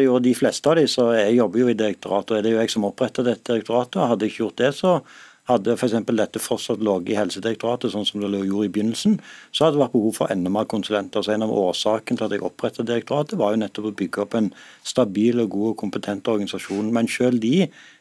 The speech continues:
vil jo i noen tilfeller ha behov for å bruke konsulenter. Og så er det viktig at det skjer ryddig, og at det skjer, eh, balansert, og det skal jeg nå få,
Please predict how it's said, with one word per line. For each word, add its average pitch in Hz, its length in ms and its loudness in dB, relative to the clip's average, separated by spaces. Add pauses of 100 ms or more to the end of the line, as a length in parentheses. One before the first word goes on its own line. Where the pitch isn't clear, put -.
vil 107 160 4
jo 120 80 6
i 117 80 6
noen 104 240 2
tilfeller 98 480 -2
ha 101 80 -2
behov 92 320 -6
for 104 140 -2
å 98 100 -6
bruke - 160 -6
konsulenter. 90 560 -6
Og - 160 -8
så 156 80 4
er 170 80 0
det 143 80 2
viktig - 240 0
at - 80 -8
det 113 160 0
skjer 104 320 -2 (240)
ryddig, 117 380 2 (500)
og 151 220 2
at 147 100 -2
det - 80 -4
skjer, 113 320 0
eh, 113 240 -8
balansert, 107 640 0
og 113 80 -4
det 117 160 -4
skal 117 160 -4
jeg 107 80 -2
nå 98 80 -2
få, 92 300 -4